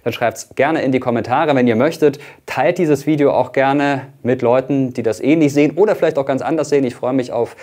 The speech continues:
kritische Beiträge, auf die kritische Diskussion. Ja, und für euch geht es jetzt weiter mit zwei Videos rund um dieses Thema, die ich euch gerne auch noch empfehlen würde. Nämlich einmal das, was ich vorhin schon mal kurz angesprochen habe, wie die Politik Interessen junger Menschen ignoriert und direkt darunter etwas zum Thema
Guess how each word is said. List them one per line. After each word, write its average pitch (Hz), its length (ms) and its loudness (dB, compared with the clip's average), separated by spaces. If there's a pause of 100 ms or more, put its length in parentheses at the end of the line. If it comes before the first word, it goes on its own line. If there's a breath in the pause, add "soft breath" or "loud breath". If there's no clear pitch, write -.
(160 loud breath)
kritische 160 480 0
Beiträge, 139 540 0
auf - 120 -6
die 113 100 -14
kritische - 340 -6
Diskussion. 120 600 -2
Ja, 110 140 0
und 98 80 -6
für - 80 0
euch 151 160 2
geht 156 140 2
es 143 60 -4
jetzt 143 140 0
weiter 143 260 2
mit 127 160 2
zwei 117 200 0
Videos 151 360 2
rund 139 180 0
um 131 100 0
dieses 123 280 0
Thema, 135 340 0
die 120 140 0
ich 107 180 -6
euch 101 180 -4
gerne 98 260 -6
auch 151 200 -2
noch 143 100 -4
empfehlen 135 440 0
würde. 139 200 4
Nämlich 113 300 -4
einmal 120 340 0 (280 loud breath)
das, 117 160 -6
was 113 100 0
ich 110 100 -4
vorhin 120 180 0
schon 120 120 -4
mal 107 80 -4
kurz 95 160 -6
angesprochen 117 580 -4
habe, 110 420 -4
wie 139 200 0
die 120 140 -2
Politik 117 640 -6 (120)
Interessen 113 680 -4
junger 107 280 -6
Menschen 101 320 -6
ignoriert 113 500 0 (300 loud breath)
und 139 160 2
direkt 120 220 0
darunter 113 340 -2
etwas - 300 -8
zum 95 120 -10
Thema 98 360 -8